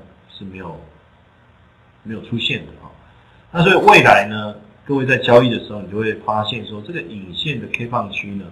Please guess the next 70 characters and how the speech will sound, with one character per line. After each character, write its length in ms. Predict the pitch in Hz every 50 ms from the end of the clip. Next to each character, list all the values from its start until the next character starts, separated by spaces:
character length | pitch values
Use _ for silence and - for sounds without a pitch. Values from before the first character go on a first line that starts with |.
| - - - - - - - - - - - - -
就 140 | - 160 151
会 160 | 147 143 123
影 140 | 120 123 123
响 100 | 117 - -
到 160 | 123 117 101
我 80 | 90 87
们 200 | 87 92 98 98 - - - - _ - _ -
交 200 | - 131 123 131
易 100 | 135 123
的 80 | 104 98
价 360 | - - - 131 113 - - -
格 80 | 82 76 76 76
以 80 | 80 -
及 120 | 90 92
我 120 | 90 87
们 100 | 85 85 87 -
停 180 | - 98 98 104
损 180 | 107 90 78
的 60 | 85
设 180 | 85 - 113 98
定。 200 | 85 101 95 87 - -
为 120 | 147 139
什 80 | 110 104
么 140 | 98 101 107
呢？ 180 | 113 117 117 120 - - - _ - - - -
因 100 | 170 180
为 80 | 180
这 100 | 160 165
个 60 | 170 139
影 220 | 117 110 98 98
线 240 | - - 160 139 120
区 200 | - - - 135 127
呢 160 | 131 120 110 110
是 100 | 123 123
多 320 | - - - 147 147 143
空 280 | 139 - - 135 135 131
攻 300 | - 131 131 131 131 -
防 240 | - 107 - 90 -
的 100 | 98 92
一 100 | 95 95
个 60 | 104
范 300 | - - 120 113 - - -
围， 580 | - - - - - - _ _ _ - -
也 80 | 92 90
是 60 | - 127
未 200 | 127 139 127 113
来 120 | 101 95
的 80 | - -
兵 260 | - - 110 107 107
家 180 | 110 107 101
必 140 | - - 113 95
争 80 | -
之 140 | 95 90 87 90 87 -
地 120 | - 92 - - - _ _
啊， 80 | - - - -
所 140 | - - 98
以 120 | 104 101 92 -
在 180 | 113 104 - - - - - - - - _ _ _
操 180 | - - 104 104
作 140 | 110 107 101 107
上 160 | 101 92 87
就 60 | 92
要 60 | 95 92
特 160 | 92 - -
别 100 | 120 98 90
特 60 | 87 - -
别 120 | 90 87 85
的， 100 | 85 85 85 85 82 80 80 80 80
呃， 60 | 82 80 73 73 - - - - -
谨 120 | - -